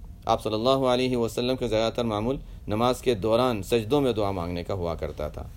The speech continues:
کل اس کا ذکر آیا تھا کہ سجدے میں دعا مانگنے کا اہتمام کیا جائے، لیکن عربی کی دعائیں جو یاد ہوں وہ مفہوم سمجھ کر انسان دعا کرتا رہے۔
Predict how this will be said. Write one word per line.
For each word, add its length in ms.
کل 140
اس 100
کا 100
ذکر 260
آیا 180
تھا 160
کہ 220
سجدے 300
میں 120
دعا 180
مانگنے 320
کا 120
اہتمام 420
کیا 180
جائے، 200
لیکن 420
عربی 280
کی 120
دعائیں 280
جو 120
یاد 220
ہوں 160
وہ 260
مفہوم 320
سمجھ 320
کر 100
انسان 360
دعا 180
کرتا 320
رہے۔ 160